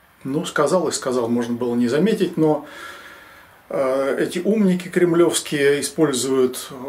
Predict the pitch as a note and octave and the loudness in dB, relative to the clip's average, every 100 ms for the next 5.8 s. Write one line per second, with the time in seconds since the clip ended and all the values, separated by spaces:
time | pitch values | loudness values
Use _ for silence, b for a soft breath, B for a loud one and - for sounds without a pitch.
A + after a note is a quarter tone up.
0 | C#3+ D3 A#2+ C#3 B2 C#3+ C3+ - B2 B2 | -10 -8 0 2 2 2 0 0 0 0
1 | A#2 C3+ C#3 A3 - C3 C3+ D#3+ C3+ B2 | 0 -2 2 2 2 0 0 0 0 -2
2 | - - F3+ F#3 C#3 A#2+ D3+ B2 A#2+ B2 | -4 0 2 2 0 -2 -2 0 0 0
3 | B2+ G3+ G#3 - B2+ B2+ A2 - D3+ D3+ | 2 4 2 0 -2 0 0 -4 0 2
4 | C3+ B2 C3+ - D3 C3+ A#2+ - C#3+ C3 | 2 0 -2 2 4 4 0 0 2 2
5 | B2 A#2+ A#2+ C#3+ G#3+ F#3+ F3 | 2 0 2 2 4 4 0